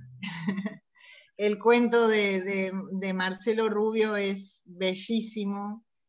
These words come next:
y ese, ese, ese estilo que él tiene de armar un, de construir un mito, ¿no? Una mitología, eh,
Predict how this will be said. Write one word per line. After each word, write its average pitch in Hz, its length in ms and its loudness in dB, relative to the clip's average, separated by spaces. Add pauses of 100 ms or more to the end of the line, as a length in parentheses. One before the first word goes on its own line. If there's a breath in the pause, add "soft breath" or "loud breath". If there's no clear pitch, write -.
(240)
y 196 400 -4 (1900)
ese, 202 640 0
ese, 208 760 0
ese 202 360 -2
estilo 220 640 0
que 196 100 -2
él 196 160 -4
tiene 208 360 0
de 190 80 0
armar 202 640 -2 (580)
un, 208 400 -2
de 196 160 -2
construir 226 600 0
un 233 240 4
mito, 226 440 2
¿no? 208 300 -2
Una 202 280 -4
mitología, 196 1080 -4 (580)
eh, 180 420 -6